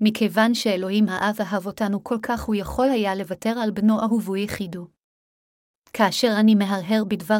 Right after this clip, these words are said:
התנ״ך, אני חושב עמוקות על כיצד אלוהים הרגיש כאשר הוא שלח את בנו לעולם.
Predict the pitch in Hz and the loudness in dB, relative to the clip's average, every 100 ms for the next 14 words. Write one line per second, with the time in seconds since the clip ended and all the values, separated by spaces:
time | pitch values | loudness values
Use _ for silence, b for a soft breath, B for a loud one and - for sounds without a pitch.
0 | 214 220 208 233 - - _ _ _ - | 0 0 0 0 -4 -14 _ _ _ 0
1 | 208 - 214 240 233 190 175 220 196 185 | 0 0 0 0 0 -2 -2 -4 -2 -6
2 | - 180 - 214 180 196 185 226 214 185 | -8 -10 -2 -2 -2 -4 2 4 4 0
3 | 202 214 - 190 - 247 247 247 - 214 | -2 -4 -4 -6 -2 -2 -2 -2 -2 -2
4 | 202 - 214 196 202 220 226 226 220 175 | -4 -6 -8 -4 0 2 2 0 -2 -4